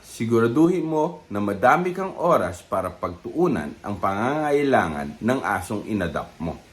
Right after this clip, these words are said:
Dapat meron ding oras ang buong pamilya nang sa ganon ay ma-introduce mo ng tama ang iyong inadopt na canine sa buong family. Kailangan din na may bonding siya sa lahat ng tao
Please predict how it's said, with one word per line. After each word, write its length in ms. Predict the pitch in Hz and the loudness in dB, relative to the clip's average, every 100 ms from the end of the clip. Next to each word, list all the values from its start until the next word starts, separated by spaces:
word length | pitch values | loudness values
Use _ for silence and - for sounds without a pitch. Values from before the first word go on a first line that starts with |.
| - - - | -20 -20 -2
Dapat 720 | 113 110 117 110 - - - | 4 4 6 2 2 -16 -6
meron 560 | 101 110 113 113 113 113 | -2 2 2 0 -2 -4
ding 160 | 113 | -4
oras 480 | 117 127 113 95 92 | 0 2 4 2 -4
ang 160 | 87 90 | -8 -6
buong 320 | 101 120 135 | -6 -4 -4
pamilya 720 | 143 147 135 113 104 107 - | -2 -2 0 0 0 -2 -6
nang 240 | 107 107 | -6 -6
sa 160 | - 95 | -4 -2
ganon 400 | 123 143 110 90 | 0 0 -2 -2
ay 160 | 95 110 | -4 -2
ma-introduce 880 | 104 110 110 110 120 117 139 139 | -2 -2 -4 -2 -2 0 -2 -2
mo 80 | 139 | -2
ng 320 | 139 139 131 | -2 -2 -2
tama 640 | 147 139 110 90 87 - - | 0 2 2 -2 -4 -10 -10
ang 160 | 101 | -8
iyong 400 | 98 110 170 151 | -2 0 0 0
inadopt 480 | 160 156 147 123 131 | 0 0 0 -2 -2
na 160 | 139 139 | -6 -4
canine 560 | - 156 117 85 85 | -2 0 0 -2 -4
sa 160 | 87 139 | -4 -4
buong 400 | 131 139 131 123 | 0 0 0 -2
family. 720 | - 80 76 78 85 - - - - - - - | -2 -2 -2 -4 -6 -8 -18 -20 -20 -20 -20 -4
Kailangan 640 | 104 110 117 110 110 107 | 0 4 4 4 2 0
din 160 | 123 117 | 0 0
na 80 | 98 | 0
may 240 | 101 98 | 0 -2
bonding 560 | 85 101 101 101 101 101 | 0 2 2 0 -4 -2
siya 160 | 131 | -2
sa 160 | 113 113 | -2 -2
lahat 320 | 98 95 107 | -4 -4 -8
ng 240 | - 101 92 | -6 -6 -2
tao 480 | 90 82 80 85 | -2 0 -2 -4